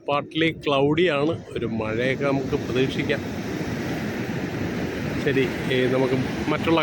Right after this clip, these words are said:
കാഴ്ചകളിലേക്ക് പോകാം. നമ്മളുടെ, ഏ, പഴയ കടൽപ്പാലം, അങ്ങനെയുള്ള കാര്യങ്ങളൊക്കെ ഒന്ന് കാണാം.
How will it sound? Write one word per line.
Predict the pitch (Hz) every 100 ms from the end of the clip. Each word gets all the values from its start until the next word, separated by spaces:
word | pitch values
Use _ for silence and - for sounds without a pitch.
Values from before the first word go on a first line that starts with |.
| 143
കാഴ്ചകളിലേക്ക് | 135 143 131 131 117
പോകാം. | 110 113 113
നമ്മളുടെ, | 110 110 113 113 107 - 113
ഏ, | 113 110 107 107 107 101
പഴയ | 117 117 117
കടൽപ്പാലം, | 113 110 117 113 135
അങ്ങനെയുള്ള | - 120 113 113
കാര്യങ്ങളൊക്കെ | 110 110 107 98 104
ഒന്ന് | 104 95
കാണാം. | - -